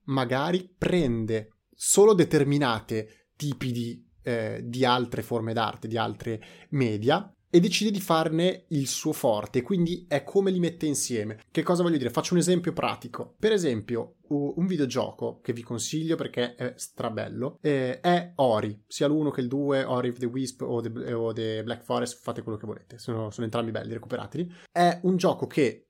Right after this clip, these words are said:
a livello di gameplay funziona, nel senso, eh, non è rotto, non è brutto da giocare, non ti fa incavolare perché non funziona, però non è neanche un gameplay innovativo, cioè è un classico platform,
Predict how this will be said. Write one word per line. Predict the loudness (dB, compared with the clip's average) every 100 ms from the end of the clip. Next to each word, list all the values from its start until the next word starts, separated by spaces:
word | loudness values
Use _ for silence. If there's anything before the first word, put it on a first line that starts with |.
| -2
a | 0
livello | 2 2 2 0
di | -2 -8 -10 -12
gameplay | -2 0 0 2 4 4 2 0 -8 _
funziona, | -8 -2 0 4 6 4
nel | 2 0
senso, | 0 0 0 -2 -4
eh, | -6
non | 0
è | 2 2 2
rotto, | -2 -2 -2 -2 0 0
non | 0
è | 0 -2 -6
brutto | -4 -2 0 0
da | 0
giocare, | 0 2 6 6 4
non | 0
ti | -2
fa | 0 2 2 -2
incavolare | -4 -2 0 2 4 2 2
perché | 0 -2 0 2 2 2 0
non | -2
funziona, | -4 -4 -2 0 -2 -2
però | 4 6 8 6 4
non | 4 2 4
è | 4
neanche | 2 0 -2
un | -4
gameplay | -2 -2 0 2
innovativo, | 2 0 -2 -2 0 -2
cioè | -4 -4 -4
è | -4
un | -6 -6 -8 -10
classico | -2 -2 0 -4 -6 -6
platform, | -2 0 0 -4 -4 -2 0 0 -2